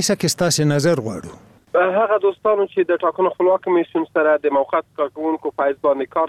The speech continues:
Speaker 2: ترسره کړی دی، یا هم د ثبت نام پروسه کې، او یا هم له هغې نه وروسته د هغوی امتیازات، آه، دلته نړیوال مرستندویه بنسټونه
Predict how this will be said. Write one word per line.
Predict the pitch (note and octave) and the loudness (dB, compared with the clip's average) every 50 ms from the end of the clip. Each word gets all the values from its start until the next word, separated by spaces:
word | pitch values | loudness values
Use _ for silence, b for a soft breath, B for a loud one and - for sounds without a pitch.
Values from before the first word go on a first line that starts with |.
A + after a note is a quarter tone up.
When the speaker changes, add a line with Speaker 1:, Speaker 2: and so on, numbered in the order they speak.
| - | -4
Speaker 2:
ترسره | - - _ D#3 C#3+ C#3+ - - | -10 -6 _ -2 -2 -2 -2 0
کړی | D3+ D3 C#3+ C#3 C3+ | 0 0 0 2 0
دی، | C#3 C#3 C#3 C#3 | -2 0 2 0
یا | C3+ C3 - | 0 0 -2
هم | - F#3+ - _ _ _ _ _ _ _ - | -4 -4 -6 _ _ _ _ _ _ _ -4
د | C#3 C3 - | -4 -2 -2
ثبت | - C3 - _ D3+ D3 | -4 -6 -4 _ -2 0
نام | D#3+ E3+ E3+ - | 0 -2 -2 -2
پروسه | - D#3+ D#3 C#3+ - _ D#3+ D3 | 0 0 0 0 0 _ -2 -2
کې، | D3 - - D3+ D3 C#3 | -2 -2 0 0 2 2
او | C#3 D3 | 2 2
یا | D3+ D3+ D3 | 0 0 0
هم | E3+ D#3 D3+ | -2 0 0
له | C#3 C#3 | 0 0
هغې | C3+ C#3+ D3+ D3+ D3+ | 0 0 0 2 2
نه | D3 | 0
وروسته | D3 D3+ F#3+ G#3+ - _ - F#3 E3+ D3 - _ - - E3 | 2 0 0 -2 0 _ -2 0 0 0 -2 _ -4 -2 0
د | D#3+ | 0
هغوی | D#3 D3 D#3+ E3+ F3 E3+ E3+ | 2 2 2 2 2 0 0
امتیازات، | D#3 - - E3 D#3 D3+ D#3 E3 D#3+ - - _ - F3 | -4 -2 -2 0 0 0 0 -2 -4 -4 -8 _ -2 0
آه، | E3 D#3 D#3 D3+ C#3+ | 2 2 2 0 0
دلته | D3+ D3+ D3+ - _ D#3 D3+ D3 C3+ B2+ - - - - - _ - D3 D3 C#3+ | 0 -2 -2 -2 _ 0 0 0 0 -4 -14 -18 -18 -20 -10 _ -4 -2 0 0
نړیوال | D3 D3 D3 D3+ D#3+ E3 E3 D#3 D#3 | 2 2 2 2 2 2 0 0 -2
مرستندویه | D3+ - _ E3 D3+ D#3 F3 F3 D#3+ D#3+ | -4 -4 _ -4 0 2 2 2 2 2
بنسټونه | D#3+ D3 C#3+ - D#3+ C#3 - E3+ D#3+ D#3 | 0 -2 0 -4 -4 -4 -4 -2 0 0